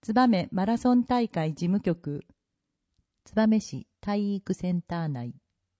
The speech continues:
電話零二五六六四の三零九一。直通。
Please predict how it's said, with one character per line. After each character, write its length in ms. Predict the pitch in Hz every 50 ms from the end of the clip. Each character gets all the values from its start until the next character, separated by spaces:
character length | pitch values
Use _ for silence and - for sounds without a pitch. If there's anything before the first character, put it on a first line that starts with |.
| _ _ _ _
電 300 | 214 233 247 254 247 240
話 260 | 233 226 226 220 202 - _ _ _
零 240 | 214 247 262 262 262
二 240 | 254 262 262 240 196
五 240 | 170 170 170 170
六 380 | 170 170 165 170 - 147 143 - - _ _ _ _ _ _ _ _ _ _
六 240 | 190 196 - 254 247
四 340 | 240 240 233 233 226 226 220
の 260 | 208 208 208 - - _
三 360 | - - - 254 254 254 247
零 180 | 240 262 247 226
九 320 | - _ - 185 190 185
一。 440 | 180 175 170 175 - - 143 139 - - - _ _ _ _ _ _ _ _ _ _ _ _ _ _ _ _ _
直 280 | - 180 180 - 190
通。 440 | 175 - - 180 175 170 170 160